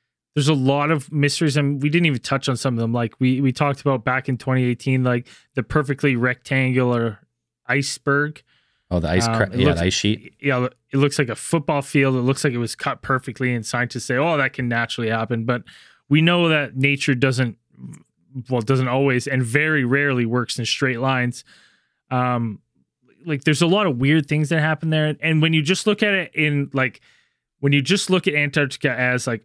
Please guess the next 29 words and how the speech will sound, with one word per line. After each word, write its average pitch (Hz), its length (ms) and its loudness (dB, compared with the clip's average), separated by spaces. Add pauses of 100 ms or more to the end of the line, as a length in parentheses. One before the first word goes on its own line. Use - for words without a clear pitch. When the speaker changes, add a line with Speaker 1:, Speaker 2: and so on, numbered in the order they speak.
(120)
Speaker 1:
Antarctica 143 520 0
by 131 240 0
itself, 117 540 -4 (720)
I 151 120 -2
think 185 240 2
you 151 100 2
can 139 320 0
explain 175 480 0
some 175 240 0
of 175 60 2
these 180 240 2
mysteries 170 440 0
away. 180 320 2 (460)
But 170 80 2
when 185 160 4
you 180 80 4
start 202 280 -2
to 202 100 2
look 175 240 0
into, 170 320 -2
like, 143 320 0
Operation 147 500 0
High 135 300 0
Jump, 135 520 2 (460)
you 131 100 2
know, 135 180 4
the 127 100 2
Nazi 143 580 2
interests, 127 880 -2